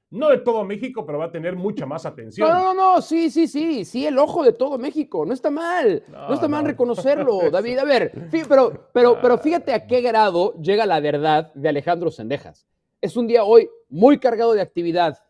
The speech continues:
Speaker 2: deportiva por todo el mundo y vienen partidos muy buenos y estamos arrancando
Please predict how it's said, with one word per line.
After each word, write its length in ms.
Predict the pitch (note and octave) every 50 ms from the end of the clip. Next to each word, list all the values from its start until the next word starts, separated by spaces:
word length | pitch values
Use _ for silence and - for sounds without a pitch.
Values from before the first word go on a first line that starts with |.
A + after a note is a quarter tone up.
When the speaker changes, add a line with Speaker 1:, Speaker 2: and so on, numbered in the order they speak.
| _ -
Speaker 2:
deportiva 540 | D3+ E3 - E3 D#3+ D#3 E3 D#3 C3+ A2+
por 200 | - - F3+ E3
todo 240 | - G3+ A3+ B3 B3
el 60 | A#3
mundo 400 | G#3+ A3 A3 G3 D#3+ C#3 B2 - _ _ _ -
y 80 | D3+
vienen 180 | F3 G#3 B3+ A3+
partidos 380 | A#3 A3 F3+ F#3 A#3+ A#3 A3
muy 100 | G#3 A3
buenos 360 | A3 G#3 F#3+ E3+ D#3+ D3+ - _
y 100 | A3 A3
estamos 460 | F#3+ - - C4+ D4 D#4 C#4 F#3+ -
arrancando 720 | G3+ F3+ F3 E3+ D#3 B2 G3+ F#3 D3+ A#2 A#2 A#2+ D3+ E3+